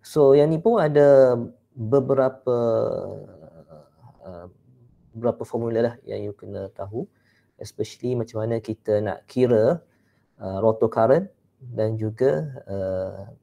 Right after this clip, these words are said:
mutual current, I M ni. Okey, yang ni ada dua method lah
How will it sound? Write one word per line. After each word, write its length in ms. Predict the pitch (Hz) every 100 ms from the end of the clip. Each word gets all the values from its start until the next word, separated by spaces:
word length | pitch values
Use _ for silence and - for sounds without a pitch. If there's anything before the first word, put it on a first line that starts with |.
| _ _
mutual 320 | - 117 120 104
current, 320 | 104 92 95 -
I 160 | - 90
M 240 | 95 87
ni. 40 | 98 _ _ _ _ _ _ _ _ _ _ _
Okey, 320 | - 156 147 120
yang 80 |
ni 160 | 139 180
ada 240 | 143 131
dua 240 | 123 127 120
method 320 | 117 - -
lah 160 | 143